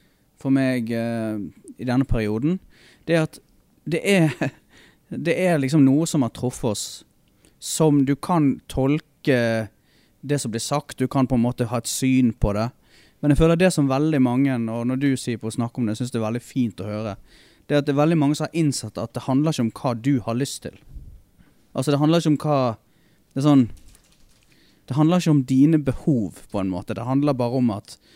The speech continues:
du er et samfunn, og du må, og du må ta hensyn. Og så begynner folk å si sånn, «Ja, det føles jo som vi», altså, det var, veldig tidlig var det en som sa til meg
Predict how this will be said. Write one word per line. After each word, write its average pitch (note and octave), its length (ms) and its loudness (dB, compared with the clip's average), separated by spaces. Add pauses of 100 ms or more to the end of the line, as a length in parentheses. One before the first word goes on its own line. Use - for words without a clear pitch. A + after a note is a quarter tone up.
(220)
du C3+ 100 0
er D3 40 4
et C#3 60 0
samfunn, E3 680 -2 (580)
og B2 420 0 (1300)
du C#3 140 6
må, B2 180 4 (340)
og C3+ 140 -2
du C#3+ 80 6
må C#3 140 6
ta A#2+ 140 -4
hensyn. A#2+ 520 0
Og C#3 100 -6
så F#3 100 6
begynner C#3+ 200 2
folk C#3+ 200 2
å B2+ 40 -4
si D3 120 2
sånn, A#2+ 180 0 (260)
«Ja, G3+ 120 4
det F#3+ 80 8
føles A#3+ 300 8
jo B3 100 0
som F#3 160 0
vi», D3+ 300 2 (600)
altså, D#3+ 200 -2
det F#3 80 0
var, F3+ 140 2 (300)
veldig E3 260 2
tidlig E3 260 0
var C3+ 80 2
det C#3+ 100 4
en - 60 -6
som C3 80 -8
sa C#3+ 160 0
til B2 200 -2
meg A2 220 -4